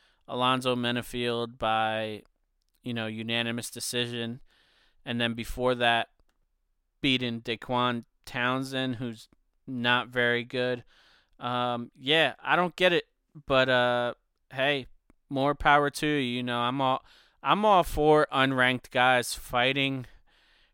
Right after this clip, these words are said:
ranked guys, but when it makes sense. And I'm not sure how much this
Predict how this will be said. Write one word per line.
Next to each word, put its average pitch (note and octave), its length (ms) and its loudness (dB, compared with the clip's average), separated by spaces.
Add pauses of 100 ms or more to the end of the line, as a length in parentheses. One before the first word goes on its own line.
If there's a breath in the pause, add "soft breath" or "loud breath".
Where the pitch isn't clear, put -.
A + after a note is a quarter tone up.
ranked C#3+ 480 0
guys, C#3 600 4 (140)
but A#2+ 300 0 (460)
when C3+ 280 0
it C#3 120 -2
makes B2 340 -4
sense. A2+ 500 -8
And A#2+ 120 -6
I'm C3+ 120 0
not D3+ 200 2
sure C3+ 320 -4
how C3 260 0
much C3 380 -4
this B2 380 -4